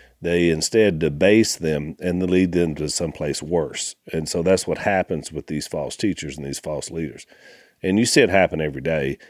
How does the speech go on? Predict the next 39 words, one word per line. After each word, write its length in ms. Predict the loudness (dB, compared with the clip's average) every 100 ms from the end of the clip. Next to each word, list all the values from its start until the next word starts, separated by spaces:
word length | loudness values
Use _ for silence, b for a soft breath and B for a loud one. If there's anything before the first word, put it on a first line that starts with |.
| b b b _
It, 180 | -8 -4 -4 -4
it's 160 | -4 -4
still 340 | -2 4 4
to 140 | 4 -2
this 200 | -4 -4
day. 360 | 2 2 2 -10 b b b b b _
And 160 | -4 0
so 140 | 0
they 160 | 2 2
destroy, 800 | 0 -2 -2 4 4 4 -2 -14 _ -6
and 220 | -4 -2
it's 140 | -4
destructive 640 | -6 -6 -2 -2 -2 -6 -8
behavior 520 | -6 -4 -4 -6 -14 -8
that 180 | -10 -8
you 80 | -10
see. 360 | -2 -2 -2 -10 B B B B -4
And, 220 | -4 -2
and 160 | -2 2
that's 180 | 4 6
what 80 | 4
he's 120 | 6
gonna 180 | 4 6
get 160 | 6
into 240 | 6 2 0
this 200 | 0 0
next 260 | -2 -2
context, 600 | 0 2 2 2 -2 -2
is 160 | -6 -2
that 120 | -2
God's 400 | 4 6 6 4
always 340 | 4 6 6
had 180 | 6 4
a 80 | 6
way 220 | 6 6
of 160 | 4 4
dealing 320 | 4 4 2
with 160 | 0 -6
this. 340 | -6 -6 -10